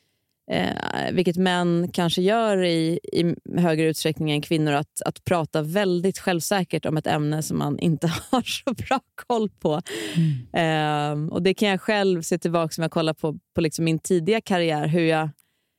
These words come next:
Speaker 1: hur jag lyssnade på alla de här seniora personerna, i nittio procent av fallen männen, som, som pratade om grejer som jag idag kan se att fan, han hade inte en jävla aning. Liksom. Han snackade bara skit, men det lät väldigt bra.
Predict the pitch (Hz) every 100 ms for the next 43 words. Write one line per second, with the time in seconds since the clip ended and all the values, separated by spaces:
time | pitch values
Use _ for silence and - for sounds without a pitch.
0 | _ - 185 180 190 254 - - 294 269
1 | 175 190 175 165 165 160 156 151 - 170
2 | 170 190 185 170 160 156 170 202 202 185
3 | 170 160 156 160 - 175 165 - 160 -
4 | 156 156 151 156 151 165 202 190 160 147
5 | 160 151 - _ _ _ _ - 165 185
6 | 165 175 190 180 170 151 165 156 156 196
7 | 214 - 151 147 92 - - 135 160 196
8 | 123 131 87 85 92 82 123 156 170 147
9 | - 98 160 185 160 139 117 - - -
10 | - 160 156 170 165 180 175 143 - 147
11 | 156 139 131 - 160 135